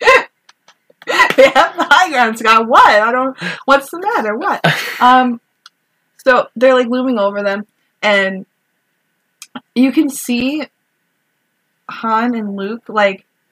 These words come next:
Speaker 1: they're, they look like they're about to start laughing. And I can't tell watching that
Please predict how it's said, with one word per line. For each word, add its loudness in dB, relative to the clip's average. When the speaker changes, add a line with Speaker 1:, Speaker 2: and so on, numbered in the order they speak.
Speaker 1:
they're, -2
they -2
look -4
like -6
they're -2
about 2
to -10
start -6
laughing. -2
And 2
I 2
can't -8
tell 2
watching -2
that -8